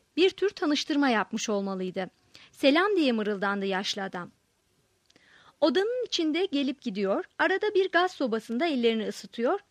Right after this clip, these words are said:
diğerleriyle konuşuyordu. Yaşına göre canlı, enerji doluydu. Her şeye hazır görünüyordu. Kadının biri bana kat kat yeni kürt giysileri getirdi ve üstümdekileri çıkarmamı istedi.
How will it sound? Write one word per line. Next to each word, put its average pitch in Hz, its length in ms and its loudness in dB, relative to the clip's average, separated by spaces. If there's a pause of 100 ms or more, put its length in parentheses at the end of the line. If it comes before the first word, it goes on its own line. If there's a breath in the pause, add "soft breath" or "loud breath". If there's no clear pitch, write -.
diğerleriyle 208 640 4
konuşuyordu. 196 760 -6 (420 loud breath)
Yaşına 339 360 2
göre 294 340 2
canlı, 220 500 0 (100)
enerji 320 460 2
doluydu. 185 580 -2
Her 330 220 4
şeye 359 240 -2
hazır 277 300 0
görünüyordu. 180 720 -6 (880 loud breath)
Kadının 392 400 2
biri 339 260 6
bana 294 240 2
kat 403 280 0
kat 330 260 -2
yeni 294 200 2
kürt - 280 -4
giysileri 202 500 -6
getirdi 196 460 -6
ve 349 140 -2
üstümdekileri 311 720 -2
çıkarmamı 247 540 0
istedi. 190 520 -8